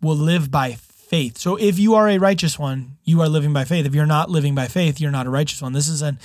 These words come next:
if-then statement in, in a way, um, 'cause righteous ones, they will live by faith. Not, they might, they will. So if you're not living by faith, you're not a righteous one.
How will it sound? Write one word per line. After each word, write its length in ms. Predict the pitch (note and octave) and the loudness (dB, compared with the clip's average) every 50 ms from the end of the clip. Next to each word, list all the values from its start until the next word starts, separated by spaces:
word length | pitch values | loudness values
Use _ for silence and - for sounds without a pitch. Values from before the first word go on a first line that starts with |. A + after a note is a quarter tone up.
| - - - - _ _ - | -20 -20 -20 -20 _ _ 2
if-then 500 | G3+ F#3 E3+ E3+ D3+ E3+ E3 D#3+ D3+ D3 | 2 2 2 0 2 2 2 2 2 0
statement 480 | - - F3 F3+ F3+ - D3 A2+ - _ _ _ _ - | -2 -4 -6 -8 -8 -8 -12 -12 -14 _ _ _ _ -6
in, 140 | E3+ D3 D3+ | -6 -4 -4
in 120 | D#3 C#3+ | -4 -4
a 80 | C3+ B2+ | -4 -2
way, 360 | C3 E3 E3 D3 C3+ C3 A2+ - - - - _ _ _ - | -2 0 0 0 -2 -4 -8 -12 -20 -20 -20 _ _ _ -8
um, 400 | F3+ C#3+ C3 B2 A#2+ A#2 D3+ - _ - | -6 -4 -4 -4 -6 -8 -10 -14 _ -4
'cause 240 | D#3+ D3+ C#3 C3+ - _ _ _ _ _ _ _ _ _ _ _ _ - | -2 -2 -2 -2 -8 _ _ _ _ _ _ _ _ _ _ _ _ -6
righteous 360 | - D3+ D#3+ D3+ - F3+ E3 - | -2 -2 -2 0 -2 -4 -2 0
ones, 280 | F#3 F#3+ G3 F#3 D#3 | 0 0 0 0 -2
they 160 | D3 E3 D#3+ | 0 0 0
will 320 | D3+ D3 E3 E3+ F3 E3 D#3 | 2 2 2 4 4 2 2
live 200 | D#3 D#3 D3+ C3+ | 2 0 0 0
by 160 | C3 C3+ B2+ | -2 -4 -4
faith. 220 | A#2 D#3 C#3+ B2+ | -4 -4 -4 -2
Not, 260 | D#3 E3 F3+ G3 F#3+ E3 | -2 -2 -2 -2 -4 -4
they 120 | F3 D#3 | -2 0
might, 360 | D3 D#3 E3+ D#3+ B2 B2+ - _ | 2 2 2 0 0 -4 -8 _
they 140 | - D#3 D3 | -4 -2 0
will. 260 | D#3+ F3+ D#3 - - _ _ _ _ _ _ - - | 0 0 0 -2 -6 _ _ _ _ _ _ -20 -12
So 80 | - D#3+ | -6 -4
if 80 | D3+ D#3 | 0 2
you're 80 | F#3 | 2
not 140 | G3 G#3 G3+ | 2 2 4
living 160 | F#3+ F3+ E3+ | 4 4 4
by 100 | E3 D#3 | 4 4
faith, 220 | D3 G3+ G#3 E3+ - | 4 2 0 2 0
you're 100 | D#3 D#3 | 0 0
not 140 | C#3+ C3+ | 0 -2
a 20 | C3+ | -2
righteous 320 | C#3+ D3 D3 - - - | -2 -4 -4 -6 -8 -12
one. 180 | - B2+ D#3 | -14 -14 -14